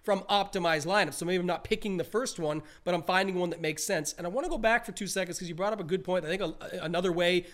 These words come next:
it's more advanced, but just, or intermediate, I would say, but t-, to way to look at it. You brought up, like, the, uh, Jonathan Taylor, Brandon Cooks, right, as a secondary stack in a game where Indy, I believe, is favored by around eight points in week one.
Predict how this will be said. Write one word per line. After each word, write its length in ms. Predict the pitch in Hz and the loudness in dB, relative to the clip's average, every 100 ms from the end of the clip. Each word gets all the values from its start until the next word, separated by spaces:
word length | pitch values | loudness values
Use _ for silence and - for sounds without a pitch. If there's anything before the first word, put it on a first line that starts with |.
| - | -6
it's 100 | 185 | 6
more 200 | 233 202 | 6 8
advanced, 360 | 151 196 214 | 6 4 4
but 80 | 165 | -4
just, 140 | 160 | -6
or 120 | 160 151 | -4 0
intermediate, 500 | 196 185 185 190 196 | 2 2 2 0 2
I 60 | 190 | 2
would 180 | 185 | 0
say, 160 | - 202 | 2 2
but 220 | 175 - | 0 -2
t-, 80 | 180 180 | -2 -2
to 60 | 160 | -2
way 120 | 180 | -2
to 80 | 170 | -2
look 180 | 160 180 | -4 -2
at 80 | 247 | -2
it. 140 | 254 - - | -2 -8 -2
You 160 | 190 | 2
brought 240 | 226 240 214 | 6 6 6
up, 160 | 208 | 4
like, 240 | 190 180 175 | 2 -2 -2
the, 320 | 165 160 151 - - | -8 -6 -8 -12 -20
uh, 140 | 147 139 | -12 -2
Jonathan 400 | 190 208 175 180 | 4 4 2 -2
Taylor, 460 | 180 180 180 170 - - - | 0 0 0 -2 -6 -20 -4
Brandon 320 | 165 170 160 | 2 2 0
Cooks, 480 | - 120 - - - | -4 -6 -6 -12 -6
right, 220 | 139 185 | 0 0
as 120 | 170 151 | 0 -2
a 40 | |
secondary 500 | - 175 170 131 120 | 0 0 -2 -6 -6
stack 480 | 117 151 143 143 - | -6 -4 -4 -8 -8
in 80 | 156 | -6
a 60 | |
game 340 | 135 170 185 170 | 0 2 2 2
where 300 | 170 165 175 | 2 2 2
Indy, 300 | 185 185 180 | 0 0 0
I 60 | 160 | 0
believe, 280 | 170 175 | 0 -4
is 140 | 156 - | -4 -4
favored 320 | 180 175 156 | -2 -2 -2
by 120 | 147 | 0
around 260 | 147 147 147 | 0 -2 -2
eight 220 | 165 170 | -4 -2
points 460 | - 262 196 - - - - - | 2 4 4 0 -6 -8 -14 -2
in 140 | 196 | 0
week 240 | 190 208 240 | 2 -2 2
one. 180 | 202 | 0